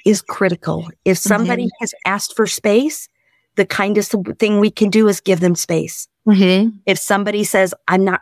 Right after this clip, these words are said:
Speaker 1: ready to move forward with healing, I'm still in the middle of this addiction,"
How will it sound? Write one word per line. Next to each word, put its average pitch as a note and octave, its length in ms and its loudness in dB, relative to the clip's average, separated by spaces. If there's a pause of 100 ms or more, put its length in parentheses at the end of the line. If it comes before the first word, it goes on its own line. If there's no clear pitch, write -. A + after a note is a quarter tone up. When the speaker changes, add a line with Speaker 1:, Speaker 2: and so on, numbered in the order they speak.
Speaker 1:
ready G3 300 2
to G#3 80 2
move G3 240 4
forward A3+ 520 0 (320)
with G3 200 2
healing, B3 520 0 (680)
I'm A3 380 -2
still A#3+ 400 0
in A#3 80 2
the A3 60 0
middle G#3+ 220 2
of G3 140 0
this G3 180 0
addiction," B3+ 600 0